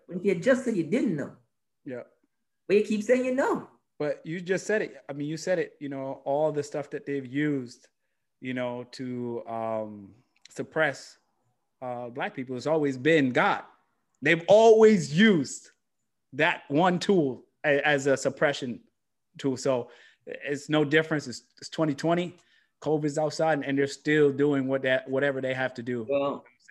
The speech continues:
Speaker 2: I'm saying? So
Speaker 1: well,
Speaker 2: it's so
Speaker 1: it
Speaker 2: bad.
Speaker 1: was, I'm telling you, it was, it's still disturbing to this moment because
Speaker 2: Mm-hmm.
Speaker 1: it was like, this is somebody I'm familiar with. And I was just like, "You don't even know what the word of God is."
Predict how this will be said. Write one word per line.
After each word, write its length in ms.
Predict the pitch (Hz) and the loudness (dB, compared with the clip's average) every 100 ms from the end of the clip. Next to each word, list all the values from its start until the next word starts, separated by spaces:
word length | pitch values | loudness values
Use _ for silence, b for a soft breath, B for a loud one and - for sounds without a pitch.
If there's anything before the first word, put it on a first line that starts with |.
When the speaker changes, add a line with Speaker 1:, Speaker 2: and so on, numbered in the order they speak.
| 123 120 | -16 -6
Speaker 2:
I'm 20 | |
saying? 20 | |
So 40 | 127 | -2
Speaker 1:
well, 340 | 127 - - | -2 -4 -16
Speaker 2:
it's 140 | _ - | _ -4
so 100 | 147 | -2
Speaker 1:
it 80 | 123 | 0
Speaker 2:
bad. 160 | 131 123 | 0 0
Speaker 1:
was, 100 | 110 _ _ _ _ _ _ _ _ _ _ - | -4 _ _ _ _ _ _ _ _ _ _ -10
I'm 180 | 113 139 | -4 -2
telling 280 | 147 120 104 | 0 0 -2
you, 160 | 95 - | -4 -8
it 160 | 113 120 | -6 -4
was, 600 | 127 117 101 - - - _ | -2 -2 -4 -12 -20 -20 _
it's 140 | - - | -18 0
still 180 | 220 208 | 2 4
disturbing 440 | 160 - 151 123 | 2 2 2 2
to 80 | 120 | -4
this 160 | 113 | -6
moment 340 | 120 123 101 - | -4 -2 -4 -6
because 540 | 117 139 127 123 - 113 | -4 0 0 -2 -12 -18
Speaker 2:
Mm-hmm. 180 | 104 101 - _ _ _ - | -18 -18 -20 _ _ _ -6
Speaker 1:
it 120 | 151 | 0
was 160 | 151 151 | 0 0
like, 320 | 143 123 104 - _ - | 0 0 -2 -8 _ -4
this 140 | 151 | -2
is 120 | 165 - | -2 -4
somebody 300 | 151 139 127 | -2 0 0
I'm 100 | 113 | -2
familiar 380 | 113 127 135 107 | -4 -2 -2 -2
with. 180 | 95 - | -6 -8
And 80 | |
I 40 | 120 | -8
was 100 | 120 | -8
just 140 | 120 | -10
like, 240 | 113 104 - _ _ _ _ _ _ _ _ _ _ _ _ _ _ _ _ _ _ _ _ - | -10 -10 -14 _ _ _ _ _ _ _ _ _ _ _ _ _ _ _ _ _ _ _ _ 2
"You 120 | 392 | 4
don't 60 | 240 | 4
even 100 | 233 | 4
know 60 | |
what 80 | 247 | 2
the 80 | 247 | 4
word 120 | 269 | 2
of 60 | 269 | 2
God 200 | 403 339 | 0 0
is." 220 | - | -4